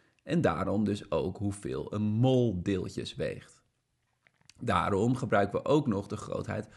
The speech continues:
molaire massa, met symbool M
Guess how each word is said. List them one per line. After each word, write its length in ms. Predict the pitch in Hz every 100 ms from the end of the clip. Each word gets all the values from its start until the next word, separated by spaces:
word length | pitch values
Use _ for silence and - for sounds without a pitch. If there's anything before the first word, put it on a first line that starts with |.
| - _
molaire 720 | 104 107 104 110 135 151 110
massa, 680 | 95 95 123 139 - - - _ _ _
met 180 | - 92
symbool 640 | - 101 90 82 98 - -
M 280 | 90 98